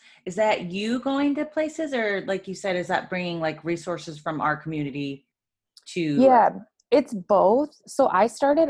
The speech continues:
Speaker 2: off doing them even before I had my first event. I was just like, what I realized was when I started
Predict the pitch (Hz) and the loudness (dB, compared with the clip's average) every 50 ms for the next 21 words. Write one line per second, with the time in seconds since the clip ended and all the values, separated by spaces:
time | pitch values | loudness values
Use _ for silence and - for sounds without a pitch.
0 | - - 156 165 175 185 - _ - 233 233 247 247 247 247 254 254 254 262 262 | 2 2 2 2 2 0 -2 _ -4 -2 -2 0 0 0 -2 -2 -4 -4 -2 -2
1 | 262 262 247 - _ _ _ _ _ - 214 214 208 262 269 262 247 262 233 - | -2 -2 -4 -6 _ _ _ _ _ 0 0 2 2 2 2 2 2 0 -2 0
2 | - 190 185 185 190 196 202 196 196 196 190 180 - - 180 175 175 175 - - | 2 2 4 4 4 2 2 0 0 -2 -4 -6 -4 -2 0 0 0 0 -4 -10
3 | _ - - - 185 170 - 170 160 180 202 - - 175 185 190 180 175 185 180 | _ -4 -2 -2 0 0 0 0 0 -2 -2 -2 0 0 0 0 0 -4 -8 -8
4 | - - 185 180 175 175 165 - _ _ _ - _ _ _ _ - 226 233 254 | -2 0 2 2 2 0 -2 -6 _ _ _ -20 _ _ _ _ 4 6 6 6
5 | 269 226 202 196 196 190 196 208 202 196 180 185 202 190 180 185 180 - - 190 | 6 6 6 6 6 6 4 2 0 -4 -4 -2 -2 -2 -2 -2 -2 -2 -2 -2
6 | - - 196 196 190 175 | 0 2 2 2 2 0